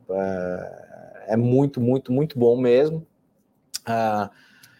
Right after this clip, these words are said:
é, e aí a gente tenta um pouco destrinchar tudo isso que tá acontecendo. Pra gente,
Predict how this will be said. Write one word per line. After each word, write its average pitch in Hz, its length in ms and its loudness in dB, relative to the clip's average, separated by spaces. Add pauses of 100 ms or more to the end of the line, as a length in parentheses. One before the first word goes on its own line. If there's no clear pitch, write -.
(260)
é, 107 380 0
e 165 100 0
aí 160 400 0
a 170 80 0
gente 175 280 -8
tenta 143 420 -2
um 151 80 -6
pouco 147 320 -2
destrinchar 143 760 -4 (100)
tudo 139 300 -4
isso 120 220 -6
que - 80 -20
tá 131 100 -6
acontecendo. 131 800 -6
Pra 147 260 0
gente, 120 540 -6